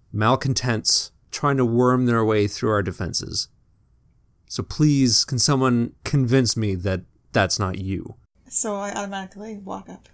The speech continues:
Speaker 2: "Seth, Seth, Seth." I sling my arm around him, <laughs> which I'm sure he loves. Does he pull back or anything?
Speaker 1: He, he, like, takes your arm off of his shoulder.
Speaker 2: "You have nothing to worry about with us. We are here to help.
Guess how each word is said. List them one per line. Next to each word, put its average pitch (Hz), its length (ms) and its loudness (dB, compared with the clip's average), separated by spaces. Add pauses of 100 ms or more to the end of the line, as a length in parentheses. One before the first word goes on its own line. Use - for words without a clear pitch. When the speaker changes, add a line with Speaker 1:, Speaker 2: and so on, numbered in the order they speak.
(180)
Speaker 2:
"Seth, 311 640 -2
Seth, 196 440 0
Seth." - 380 -8 (220)
I 277 100 4
sling 247 500 2
my 233 140 10
arm 220 240 6
around 180 360 2
him, 202 280 -2 (460)
<laughs> - 440 -20
which 220 200 0
I'm 208 100 -2
sure 208 220 -4
he 196 100 0
loves. 165 520 -2 (180)
Does - 720 -20
he 190 80 -8
pull 180 160 -6
back 180 240 -6
or 185 40 -8
anything? 196 380 -10 (140)
Speaker 1:
He, 139 480 0
he, 131 160 4
like, 113 320 0
takes 123 260 -4
your 123 80 0
arm 110 240 -2
off 113 160 -4
of 113 100 -10
his 120 120 0
shoulder. 131 460 0
Speaker 2:
"You 240 120 2
have 269 140 2
nothing 330 400 -4
to 285 100 -10
worry 262 280 -6
about - 180 -6
with 170 180 -8
us. - 400 -8
We 240 280 -2
are 277 100 -2
here 226 520 -4 (440)
to 180 100 -14
help. - 400 -2